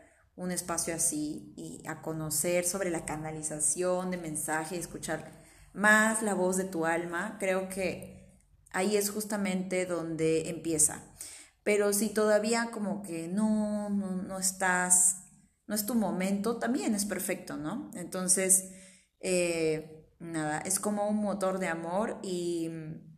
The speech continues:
siento que, mm, todo lo, todo lo que he aprendido hasta ahora, y bueno, seguiré aprendiendo, lo iré compartiendo con ustedes en este círculo de mujeres. Anteriormente hacía el círculo para sanar el útero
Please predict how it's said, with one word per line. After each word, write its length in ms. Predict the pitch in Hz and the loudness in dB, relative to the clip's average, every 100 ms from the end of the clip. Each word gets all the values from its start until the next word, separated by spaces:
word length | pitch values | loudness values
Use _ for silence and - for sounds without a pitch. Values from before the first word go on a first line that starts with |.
| - _ _ _ - | -20 _ _ _ 0
siento 520 | - 175 175 190 190 | 0 0 -2 -4 -2
que, 800 | 180 165 165 156 - - - - | -2 -2 -2 -4 -8 -14 -20 -14
mm, 500 | 180 170 165 156 160 - | -10 -8 -8 -10 -8 -2
todo 140 | 185 | 0
lo, 240 | 190 196 | 0 0
todo 200 | - 185 | -2 0
lo 140 | 185 185 | 0 0
que 80 | 180 | 0
he 40 | |
aprendido 400 | 180 185 185 190 | 0 -2 0 0
hasta 220 | 185 170 | 0 0
ahora, 460 | 160 175 202 202 220 | 2 4 4 2 0
y 60 | 196 | -2
bueno, 180 | 165 160 | -2 -4
seguiré 300 | 165 165 160 | -4 0 0
aprendiendo, 800 | 165 190 185 190 196 202 202 202 | 0 -2 0 0 0 0 0 -2
lo 240 | 170 151 - | -2 -2 -2
iré 280 | 165 160 156 | -2 -2 -4
compartiendo 680 | 165 160 156 - 156 151 | -6 -6 -6 -6 -6 -6
con 160 | 160 165 | -8 -10
ustedes 600 | 151 - 156 156 196 - - - _ _ - - | -8 -6 -2 0 -2 -4 -10 -20 _ _ -16 -6
en 140 | 196 | -2
este 260 | 185 196 190 | -2 0 0
círculo 400 | 190 196 190 185 | 0 -2 -2 -2
de 80 | |
mujeres. 640 | 170 156 175 180 220 240 - - - - | -2 -6 -4 0 2 0 -2 -12 -18 -2
Anteriormente 880 | 202 208 202 208 226 247 240 185 190 175 | 0 4 2 4 2 2 2 2 -2 0
hacía 680 | 170 - 185 180 180 175 | 2 2 4 4 4 2
el 100 | 165 | 0
círculo 520 | - 190 185 185 175 | -2 -2 -2 0 0
para 320 | 175 160 156 - | 0 0 2 2
sanar 480 | 170 170 175 170 | 0 0 2 2
el 160 | 170 175 | 0 0
útero 500 | 214 208 180 170 | 0 0 0 0